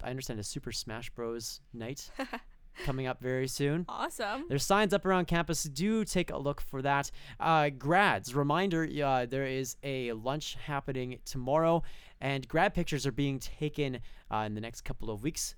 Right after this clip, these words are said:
Speaker 1: There's a sign up in the, a shine up in the student center, so do check that out.
Speaker 2: Also, for, uh, for, well, for anyone, um, there is a stuff swap. So, I mean, this might pertain more to res students,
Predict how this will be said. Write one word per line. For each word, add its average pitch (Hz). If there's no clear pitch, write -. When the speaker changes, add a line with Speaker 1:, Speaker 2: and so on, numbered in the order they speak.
Speaker 1:
There's 113
a 120
sign 127
up 120
in 117
the, 110
a 120
shine 151
up -
in 123
the 113
student -
center, 113
so -
do 110
check 107
that 101
out. 87
Speaker 2:
Also, 254
for, 214
uh, 214
for, 226
well, 226
for -
anyone, 240
um, 233
there 226
is 226
a 196
stuff -
swap. 190
So, 220
I 214
mean, 214
this 214
might 226
pertain 220
more 214
to -
res 202
students, 220